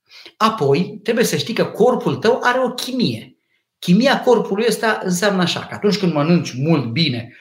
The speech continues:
burgeri, McDonald's, K F C și alte mâncăruri multe, mâncăruri,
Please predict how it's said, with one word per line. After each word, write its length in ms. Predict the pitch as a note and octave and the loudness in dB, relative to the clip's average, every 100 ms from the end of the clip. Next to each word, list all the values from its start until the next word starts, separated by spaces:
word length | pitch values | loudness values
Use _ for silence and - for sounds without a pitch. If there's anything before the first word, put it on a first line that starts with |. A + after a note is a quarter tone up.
| _ - | _ -14
burgeri, 840 | A#2+ F3 G#3+ E3+ C#3 C3 - - - _ _ - | 0 4 6 4 4 0 0 -14 -20 _ _ -2
McDonald's, 840 | D#3 B2+ F3+ G3+ F3+ D3 A#2+ - - | 0 4 6 6 6 2 -2 -10 -6
K 240 | D3+ F#3 | -2 0
F 60 | - | 0
C 60 | A3 G3 C#3 B2 - - | 0 0 -2 -6 -14 -14
și 180 | - | -4
alte 460 | E3+ F3+ D#3+ C#3+ C3+ B2+ B2 | 0 0 0 -2 -2 -6 -6
mâncăruri 600 | C#3+ C#3+ F#3 F3+ D3 D3 | -6 -2 2 2 2 4
multe, 520 | A3 G3+ - C#3+ A#2+ - - - | 4 4 2 0 -2 -6 -20 -10
mâncăruri, 640 | D3+ E3 D#3+ G#3+ G#3 F#3 | -2 -2 0 2 2 0